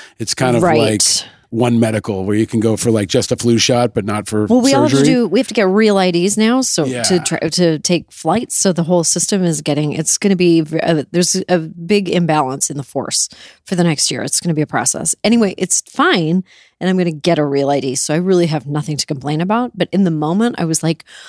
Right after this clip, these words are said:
Speaker 2: "What do I do?" And everyone around me is in the <laughs> exact same, everybody's so upset.
Speaker 1: What is it like to be Sam B at the D M V? And then just the
Speaker 2: It's
Speaker 1: sound of that, like, that's just a great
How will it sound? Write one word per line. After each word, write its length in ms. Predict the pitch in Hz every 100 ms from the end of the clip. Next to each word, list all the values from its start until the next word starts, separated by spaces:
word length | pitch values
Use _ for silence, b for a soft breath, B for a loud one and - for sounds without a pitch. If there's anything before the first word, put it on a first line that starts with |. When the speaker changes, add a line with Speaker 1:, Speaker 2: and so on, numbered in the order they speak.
| B B B
Speaker 2:
"What 200 | 466 427
do 80 | 415
I 240 | 269 240 262 _ -
do?" 460 | 508 539 403 240
And 100 | 262 -
everyone 340 | 359 302 320
around 460 | 269 269 320 466 370
me 100 | 240
is 160 | 233 233
in 120 | 233
the 80 | 233
<laughs> 40 |
exact 380 | 247 480 359 392
same, 400 | - 370 269 285 B B 339 -
everybody's 460 | 392 349 240 233 240
so 240 | - 302
upset. 580 | 294 - - - - -
Speaker 1:
What 120 | 180
is 140 | 277 247
it 100 | 254
like 240 | 185 185 170
to 100 | 170
be 160 | 170
Sam 320 | 151 160 156
B 160 | 139 147
at 100 | 143
the 60 | -
D 180 | 135
M 80 | 127
V? 220 | 120 156
And 100 | 113
then 140 | 135 117
just 280 | 147 - -
the 80 | 117
Speaker 2:
It's 100 | -
Speaker 1:
sound 240 | 151 160
of 60 | 139
that, 100 | 123
like, 140 | 117
that's 200 | 131 120
just 180 | 123 -
a 40 |
great 320 | 101 117 113